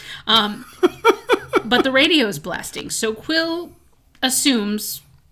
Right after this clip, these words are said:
Speaker 1: fairly correctly, that she heard the news on the radio and raced for the airport, uh, he, which he confirms when he gets to the airport that she just made the last flight out. But she left washed grape leaves on the counter and along with the mint. So she was in the middle of prepping food.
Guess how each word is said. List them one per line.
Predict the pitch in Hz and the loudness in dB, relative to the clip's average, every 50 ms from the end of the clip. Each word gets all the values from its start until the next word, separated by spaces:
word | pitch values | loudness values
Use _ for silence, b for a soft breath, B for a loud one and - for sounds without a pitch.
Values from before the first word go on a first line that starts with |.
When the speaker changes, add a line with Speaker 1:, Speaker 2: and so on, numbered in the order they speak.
| _ _ - | _ _ -8
Speaker 1:
fairly | - - 370 320 247 214 | -4 -2 0 0 0 -2
correctly, | - - 202 196 - 208 202 | -2 -2 -4 -4 -2 -4 -4
that | 190 180 175 - - | -4 -4 -6 -4 -6
she | - 220 208 | -6 -6 -2
heard | 180 240 285 269 | 0 -2 0 0
the | 320 | 2
news | 269 233 214 208 202 202 214 214 - | 0 2 0 0 -2 -4 -6 -6 -8
on | - - 208 | -8 -6 -4
the | 214 208 | -4 -2
radio | 190 175 165 165 160 160 156 165 | -2 -4 -4 -4 -6 -6 -6 -6
and | - 185 180 170 175 175 | -6 -6 -6 -6 -8 -8
raced | 185 190 202 202 - - | -6 -4 -4 -4 -4 -6
for | - | -6
the | 202 - - | -6 -4 -4
airport, | 202 190 - - - - - _ - - - _ | -4 -4 -4 -8 -12 -12 -12 _ -14 -16 -14 _
uh, | - 196 196 185 175 | -4 -4 -4 -4 -6
he, | 165 - 233 220 185 - | -6 -6 -6 -8 -8 -6
which | - 226 220 - | -6 -6 -4 -4
he | 220 | -8
confirms | 202 - 220 190 165 - 240 226 214 202 185 170 | -6 -6 -6 -6 0 2 2 2 2 0 -4 -6
when | 185 175 | -6 -6
he | 175 | -2
gets | 175 240 269 262 - | 0 0 0 0 -4
to | - 240 | -8 -6
the | 202 202 190 | -4 -2 -2
airport | 202 202 196 208 202 196 - B B B B B B | -2 -4 -4 -6 -8 -8 -8 B B B B B B
that | - 185 | -10 -8
she | - - 202 | -8 -8 -6
just | 170 - 240 247 - | -2 0 0 0 2
made | 247 233 214 180 | 0 0 0 0
the | 196 | -2
last | 190 190 185 185 180 - | -2 -2 -2 -4 -6 -10
flight | - 196 185 175 165 165 | -10 -10 -8 -8 -8 -8
out. | 160 151 - - - B B B B B B B B B | -10 -12 -14 -18 -20 B B B B B B B B B
But | - 220 | -6 -2
she | - 254 | 0 2
left | 247 247 226 - | 2 2 0 0
washed | 226 214 220 233 - - | -2 -2 -2 -2 -2 -2
grape | - 226 226 233 233 | 0 0 0 0 -2
leaves | 233 226 220 202 185 | -4 -4 -2 -2 -2
on | 220 202 | -4 -6
the | 202 | -6
counter | 196 - 240 233 208 185 - - 196 214 - - | -2 -2 -2 0 0 -2 -4 -6 -6 -10 -8 -2
and | 208 190 185 185 180 - | -2 -2 -2 -2 -6 -6
along | 208 202 190 190 190 | -6 -6 -6 -6 -6
with | 180 175 175 | -6 -6 -6
the | 175 | -6
mint. | 185 202 180 160 151 | -4 -4 -4 -6 -6
So | - 202 175 | -6 -6 -6
she | 160 - 311 | -2 -2 0
was | 320 277 202 - - _ _ | 0 0 -2 -4 -10 _ _
in | - 269 359 | 0 0 0
the | 403 254 | 2 -2
middle | 247 302 269 214 | 0 0 0 -2
of | 185 185 | -4 -4
prepping | - - 185 - 196 196 - | -4 -4 -4 -4 -6 -10 -8
food. | - 311 285 190 - - - | -6 -4 -4 -4 -6 -10 -16